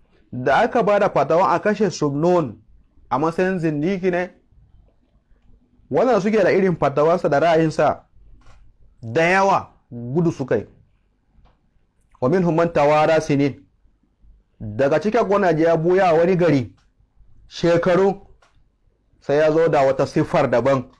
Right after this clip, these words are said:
ba wacce siffar ba. Haka ya faru da yawa daga kamar misi Abu Sa'id Al-Kharras. Malaman gari ne kaf suka ajiye fatawa suka ba hukuma cewa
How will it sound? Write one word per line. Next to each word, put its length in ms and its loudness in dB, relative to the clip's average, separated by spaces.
ba 160 0
wacce 240 0
siffar 300 -4
ba. 120 -6
Haka 300 -2
ya 160 2
faru 300 2
da 80 0
yawa 240 2
daga 200 0
kamar 260 0
misi 280 -4
Abu 260 0
Sa'id 380 -2
Al-Kharras. 720 -2
Malaman 720 0
gari 300 0
ne 120 0
kaf 240 -2
suka 300 -2
ajiye 360 0
fatawa 640 0
suka 260 -2
ba 200 2
hukuma 440 -2
cewa 480 0